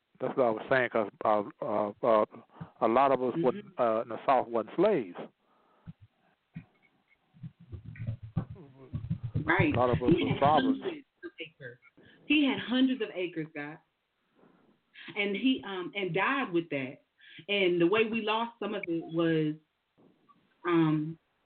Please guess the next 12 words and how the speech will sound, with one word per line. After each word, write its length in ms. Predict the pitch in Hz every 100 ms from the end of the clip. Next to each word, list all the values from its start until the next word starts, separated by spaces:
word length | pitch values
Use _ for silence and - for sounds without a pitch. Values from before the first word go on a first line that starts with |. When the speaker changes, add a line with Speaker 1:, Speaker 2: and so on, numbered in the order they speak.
| _ _ -
Speaker 2:
like 200 | 160 165
I 120 | 180 185
said, 260 | 208 247 247
people 280 | - - 208
trying 240 | 214 214
to 60 | 214
get 160 | 220 240
the 80 |
money. 320 | 330 453 466 277 262 151
Like, 160 | 170 170
"Oh, 240 | 247 311
okay." 460 | 339 330 311 381